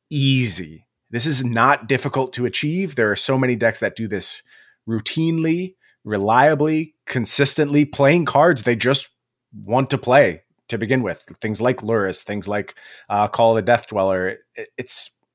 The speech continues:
laughably easy to get your five five demon. How good is a five five black demon creature token with flying? Well, Teferi's still around,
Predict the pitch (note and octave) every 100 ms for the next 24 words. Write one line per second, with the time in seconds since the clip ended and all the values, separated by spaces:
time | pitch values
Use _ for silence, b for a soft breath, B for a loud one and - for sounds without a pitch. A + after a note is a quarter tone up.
0 | _ - G#2+ E3 D#3+ C3 G#2 G2+ A2+ G2
1 | F2+ E2 _ - G#2+ A#2 G#2 G#2+ - G2+
2 | G2 G2 F#2 E2 A#2+ G#2+ G#2+ G#2 B B
3 | B _ - C#3 D3 D#3+ B2+ B2+ C3+ C3
4 | C3 B2+ B2 A2+ A#2 A#2 B2 A#2+ A2 A#2+
5 | - A2 A2+ G2+ G#2 G#2+ G#2+ G2+ - A2
6 | G#2 C3+ G3 G3 F#3+ F#3 F3+ G3+ - -
7 | F2+ E2 E2+ G2